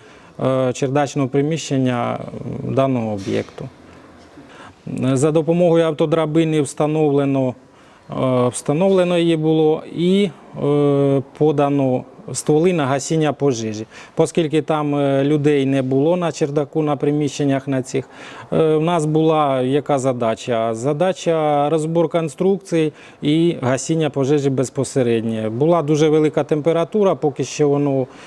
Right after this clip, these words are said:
і, м, природні фактори, і плюс, е, з цього ще, що був вибух. Е, в принципі, свою роботу робили правильно.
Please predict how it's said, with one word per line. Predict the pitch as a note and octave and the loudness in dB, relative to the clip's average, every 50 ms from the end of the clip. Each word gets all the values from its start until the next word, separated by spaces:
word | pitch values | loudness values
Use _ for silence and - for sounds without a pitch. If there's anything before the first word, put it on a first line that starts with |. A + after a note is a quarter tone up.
| - - - - | -20 -16 -6 -2
і, | C3+ C3+ C3+ C3 B2+ B2+ B2+ B2 - - - - G1+ G2 - C3 | 0 2 4 4 4 4 2 2 0 -2 -4 -8 -8 -8 -6 -4
м, | B2+ - C3 C3+ C#3 C3+ - - C#3 - C#3 C3+ - - - | -4 -2 -2 -2 -2 -4 -4 -4 -6 -6 -6 -8 -8 -6 -2
природні | - D3+ E3+ F#3 A3 A3+ G3 F#3 F#3 | 0 2 4 4 4 2 2 0 0
фактори, | - - F3 E3+ E3 - - D#3+ C#3 C#3 C3+ B2+ | 2 2 0 0 0 0 0 2 2 2 2 0
і | C3 C3+ C3+ C3 B2+ B2 B2 | 0 0 0 2 2 0 0
плюс, | - - C3+ C3+ C3+ B2+ - - | 0 0 2 2 2 2 0 0
е, | C3 B2+ B2+ B2+ B2+ B2 B2+ B2 B2 B2 A#2+ A#2+ | 0 2 4 4 4 4 4 4 2 2 2 2
з | A#2 - - | 0 -2 -2
цього | - D3+ D3+ E3+ F#3+ F3+ | 0 2 2 4 2 0
ще, | - - - D3 | 0 0 -2 -2
що | C3+ - D3+ C#3+ | 0 2 2 2
був | C#3 C#3 C3+ C#3+ C#3+ C#3 C3+ C#3 C3 C#3 | 2 2 2 2 2 2 2 0 2 2
вибух. | C3+ D3 D3+ C#3+ C3+ C3 C3 - - - - - - - - - - - - | 4 4 4 4 4 2 0 0 -2 -8 -20 -20 -20 -20 -20 -20 -20 -10 -6
Е, | D3 | -2
в | C3+ B2+ B2+ B2+ B2+ B2 B2 B2 A#2+ A#2+ A#2 - - - - _ _ _ _ - | 0 0 2 2 2 2 2 0 0 -2 -6 -10 -20 -20 -20 _ _ _ _ 0
принципі, | F3+ G3 G3 F3+ - - B2+ - - D#3+ D#3+ D#3 D3+ D3+ D3 C#3+ C#3+ C#3 C#3 C3 B2+ B2+ A#2+ - - - - _ _ _ _ _ - - _ - - - - - | 0 2 2 2 0 -2 -2 0 0 2 2 4 4 4 4 4 4 4 4 2 0 -2 -4 -6 -12 -20 -20 _ _ _ _ _ -20 -20 _ -18 -16 -16 -16 -14
свою | - - - D#3 D#3 D#3 D#3 D#3 | -14 -6 0 2 2 4 4 4
роботу | D3+ D3+ C#3+ C#3+ D3+ D3+ D3 - | 2 2 2 2 0 0 2 2
робили | D3+ D#3 D3+ D3 D#3+ F3+ F#3 F3+ E3 C#3 | 2 2 2 2 2 2 4 4 2 2
правильно. | - D#3+ E3+ F3+ F3+ F3 F3 E3 D#3 D#3 D3 C#3+ C#3 C3+ B2+ A#2+ | 0 0 0 2 2 2 2 0 0 0 0 0 0 0 -2 -4